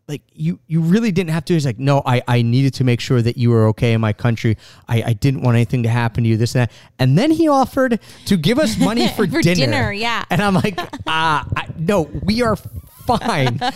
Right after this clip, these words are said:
Speaker 1: Like, I don't know how bad we must look. We must look so haggard that this guy thinks we don't have, I'm like, "Uh, uh, thank you so much. We, we are fine. We know where we're going." And, uh,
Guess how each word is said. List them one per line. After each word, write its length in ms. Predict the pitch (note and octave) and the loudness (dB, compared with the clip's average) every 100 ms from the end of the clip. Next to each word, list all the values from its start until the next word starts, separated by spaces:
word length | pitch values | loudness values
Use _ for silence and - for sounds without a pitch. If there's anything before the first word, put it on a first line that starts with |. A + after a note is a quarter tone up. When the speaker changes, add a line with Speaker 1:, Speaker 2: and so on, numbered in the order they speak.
| E3+ | -4
Speaker 1:
Like, 120 | D#3+ D3+ | -4 -2
I 60 | F#3+ | -4
don't 120 | A3 | 0
know 140 | F#3+ | 0
how 480 | C3+ B2 C#3+ F#3+ B3+ | 0 -2 -2 0 0
bad 380 | F#3+ F3+ G#3 G3 | 2 2 2 2
we 160 | E3+ D3+ | 2 2
must 260 | D#3 D#3+ D#3 | 2 0 -4
look. 480 | C#3+ D#3 D3+ A#3 - | -6 -2 2 2 0
We 80 | D#3+ | 0
must 180 | E3+ F#3 | -2 -4
look 140 | F#3+ | -8
so 280 | - G#3 A3 | -8 -2 -2
haggard 500 | F3 E3 G3+ E3+ D#3 - - - - | 0 -2 0 0 -2 -6 -20 -10 -2
that 100 | D3+ | 0
this 160 | D#3 | 0
guy 240 | - E3 F3 | 2 2 2
thinks 260 | F3 D3 | 0 0
we 60 | D#3 | 0
don't 120 | E3 | 2
have, 140 | E3 D#3+ - - | 0 -4 -16 -12
I'm 80 | F3 | -6
like, 200 | F3 - _ _ - | -6 -8 _ _ -10
"Uh, 100 | - - | -10 -10
uh, 120 | C#3+ - - - | -12 -12 -12 -2
thank 240 | F#3+ A3+ | 0 0
you 60 | F#3+ | -4
so 180 | - F#3+ | -2 0
much. 240 | G3 - | 0 -2
We, 240 | D3+ D#3 D#3+ | -4 -4 0
we 180 | D3 | 2
are 100 | D#3 D3 | 2 0
fine. 500 | - F3 F3+ F#3 D#3+ | -4 -2 0 2 0
We 80 | D3 | 2
know 140 | D3 | 2
where 140 | D#3 D#3 | 2 2
we're 100 | C#3 | 2
going." 400 | C#3 D#3 C3+ A#2+ - - - | 2 2 2 0 -6 -20 -4
And, 160 | B2+ B2 | 0 2
uh, 160 | A#2 | 2